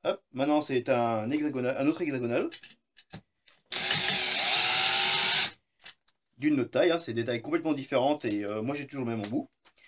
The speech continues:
Là c'est le petit anneau pour les tableaux, pareil, faut bien se mettre au milieu. Hop, et encore un autre,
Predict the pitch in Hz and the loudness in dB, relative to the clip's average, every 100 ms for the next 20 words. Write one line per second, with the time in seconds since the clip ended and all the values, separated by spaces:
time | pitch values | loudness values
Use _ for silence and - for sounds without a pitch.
0 | _ - - - 160 165 143 135 180 170 | _ -16 -14 -2 0 0 -2 -2 0 2
1 | 170 170 160 160 143 147 - 139 127 151 | 2 2 2 2 2 0 -2 -4 0 0
2 | 190 139 127 175 247 226 202 156 147 359 | -2 -8 -2 -2 -2 -8 -10 -2 -2 -2
3 | 370 _ - - - - - - - - | -6 _ -4 -4 -4 -4 -4 -6 -4 -4
4 | - - - - - - - - _ _ | -4 -4 -4 -4 -4 -6 -8 -14 _ _
5 | - - - _ _ _ _ 151 139 131 | -4 -4 -6 _ _ _ _ 0 0 2
6 | 151 143 123 123 135 180 185 151 | 2 2 0 -2 -2 -2 2 2